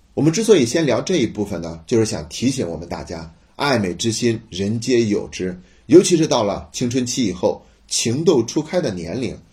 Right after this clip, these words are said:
忽然对一个异性产生了爱慕之心，这是一件非常正常的事情，我们完全没有必要感觉如临大敌，非常的恐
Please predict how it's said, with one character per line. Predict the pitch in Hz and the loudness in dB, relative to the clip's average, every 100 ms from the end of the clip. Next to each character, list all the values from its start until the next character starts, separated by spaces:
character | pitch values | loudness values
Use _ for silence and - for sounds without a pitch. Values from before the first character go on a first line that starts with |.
| _ _ _ | _ _ _
忽 | 180 | 6
然 | 165 135 | 6 4
对 | 156 135 131 | 2 2 0
一 | 110 | 0
个 | 147 | -2
异 | 110 170 110 | 0 -2 -2
性 | 107 87 - _ | -4 -8 -12 _
产 | - 98 | -6 -6
生 | 90 117 | -2 0
了 | 107 - - | -2 -2 -4
爱 | 156 | 0
慕 | 120 104 | 0 -2
之 | 117 | -2
心， | 110 127 127 - _ - | -4 -4 -6 -14 _ 0
这 | 170 | 2
是 | 156 | 2
一 | 135 | 0
件 | 127 110 | 0 -2
非 | 147 | -2
常 | 147 120 123 | -2 -4 -6
正 | - 180 92 | -4 -4 -4
常 | - 82 | -8 -8
的 | 104 | -6
事 | 147 - | -6 -6
情， | - - - _ - _ | -8 -12 -16 _ -20 _
我 | - | -6
们 | 98 95 | -4 -2
完 | 98 135 | -2 -4
全 | 117 101 | -4 -2
没 | 98 | -2
有 | 104 | -2
必 | 92 104 | 0 -2
要 | 78 - _ _ | -2 -8 _ _
感 | 101 80 | -10 -8
觉 | 82 | -4
如 | 90 85 90 104 | -4 -2 0 0
临 | 95 92 | 0 -2
大 | 107 | -6
敌， | 78 85 80 | -8 -12 -12
非 | - 98 | -4 -4
常 | - 87 | -4 -8
的 | 92 | -8
恐 | - 80 | -10 -12